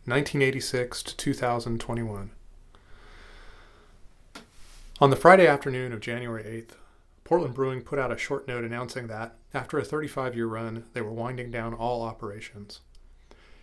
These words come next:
It was a strangely subdued note given the brewery's historical significance. One of the founding quartet of Portland breweries that started putting out beer between nineteen eighty-four and nineteen eighty-six,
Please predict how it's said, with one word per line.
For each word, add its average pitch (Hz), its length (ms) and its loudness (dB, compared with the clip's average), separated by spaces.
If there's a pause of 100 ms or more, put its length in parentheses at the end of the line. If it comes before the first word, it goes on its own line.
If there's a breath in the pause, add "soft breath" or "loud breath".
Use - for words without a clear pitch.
(140 soft breath)
It - 40 -6
was 139 160 -2
a 139 60 -8
strangely 170 640 0
subdued 135 480 -6
note 117 280 -2
given 127 380 -2 (260)
the 117 560 -8
brewery's 135 380 0
historical 139 500 -4
significance. 120 720 -8 (1000 soft breath)
One 147 100 0
of 139 80 -4
the 127 100 -6
founding 143 380 -2
quartet 127 560 -4 (160)
of 120 160 -4
Portland 147 320 -6
breweries 131 460 0
that 107 160 -8
started 135 280 -2
putting 131 220 -2
out 117 140 -6
beer 120 160 -2
between 117 500 -8
nineteen 135 320 -4
eighty-four 120 460 -6
and 113 80 -8
nineteen 110 260 -12
eighty-six, 110 600 -6